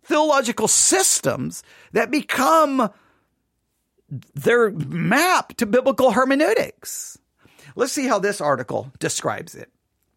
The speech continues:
This says, this, it, the article says this, "Our theological system should not tell us how to exegete the Bible. Our theological system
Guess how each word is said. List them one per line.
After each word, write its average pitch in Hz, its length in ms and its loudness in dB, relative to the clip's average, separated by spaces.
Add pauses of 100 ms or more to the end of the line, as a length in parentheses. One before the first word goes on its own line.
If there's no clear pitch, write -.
(960)
This 190 180 0
says, 220 260 2 (100)
this, 214 380 0
it, 185 220 -2
the 170 140 4
article 190 340 0
says 131 320 -2
this, - 340 -8
"Our 196 180 0
theological 269 920 2
system 165 760 -2
should 233 460 0
not 339 840 0 (560)
tell 311 240 4
us 220 180 2
how 208 140 2
to 208 180 2
exegete 180 580 -2
the 240 60 2
Bible. 277 440 -2 (1080)
Our 214 160 2
theological 277 800 2
system - 580 0